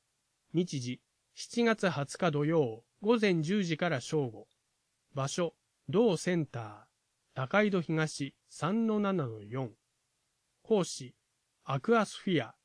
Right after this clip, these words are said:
水教育研究所代表、橋本淳二。対象、区内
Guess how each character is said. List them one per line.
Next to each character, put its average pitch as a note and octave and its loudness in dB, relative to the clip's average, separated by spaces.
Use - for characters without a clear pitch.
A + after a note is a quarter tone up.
水 D#3+ 0
教 A3+ 4
育 - -6
研 F#3+ 0
究 F3 0
所 D#3+ 0
代 C3 -2
表、 B2 -6
橋 A#3+ 2
本 G#3 2
淳 D3 0
二。 G#2+ -20
対 D#3 0
象、 C3+ -6
区 B3 2
内 F3+ 2